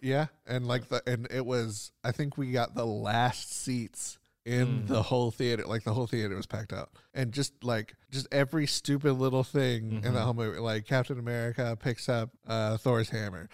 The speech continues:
Speaker 1: and to be surrounded by three hundred or however many people it was,
Speaker 2: Yeah.
Speaker 1: all going, "Ooh."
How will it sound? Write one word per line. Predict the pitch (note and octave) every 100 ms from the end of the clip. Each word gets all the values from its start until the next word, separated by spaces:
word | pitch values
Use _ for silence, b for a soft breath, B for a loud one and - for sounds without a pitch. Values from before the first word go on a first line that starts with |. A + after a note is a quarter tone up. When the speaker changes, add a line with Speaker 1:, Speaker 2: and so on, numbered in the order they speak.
| B B B
Speaker 1:
and | A#2+ A#2 A2
to |
be | B2 C3
surrounded | - C#3+ A#2 A#2+ A#2+ A2+
by | A2
three | A2 - B2 B2 B2
hundred | A#2+ A#2 A2 G#2+ G#2
or | G2
however | F#2+ -
many | -
people | G3+ - D#2+
it | C#2+
was, | -
Speaker 2:
Yeah. | F#2+ - - _
Speaker 1:
all | B2
going, | A#2+ A2+ G2+ _ _ _ _ -
"Ooh." | A2 B2 B2+ B2 B2 B2 B2 A#2+ A#2